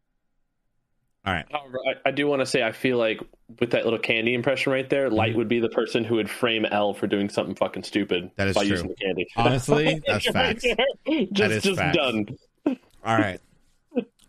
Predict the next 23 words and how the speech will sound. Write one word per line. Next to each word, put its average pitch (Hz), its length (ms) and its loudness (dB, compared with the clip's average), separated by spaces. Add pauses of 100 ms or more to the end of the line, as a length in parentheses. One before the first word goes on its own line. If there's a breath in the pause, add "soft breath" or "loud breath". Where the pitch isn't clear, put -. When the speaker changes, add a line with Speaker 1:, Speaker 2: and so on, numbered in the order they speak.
Speaker 1:
Sir 196 540 2
Zex 156 840 -2 (520)
from 120 180 -2
High 131 240 0
School 139 460 0
D 123 300 2
X 127 240 0
D, 101 300 -2
Rias 156 480 0
Gremory's 147 800 -2
brother. 95 580 -2 (2500)
The 117 120 -2
homie. 117 420 -2
He 165 220 -2
basically 202 640 0
looks 151 280 -2
like 160 200 0
Rias 131 440 0
if 131 160 -2
Rias 113 400 -2
was 113 200 -2
a 101 80 -2
dude. 85 420 -6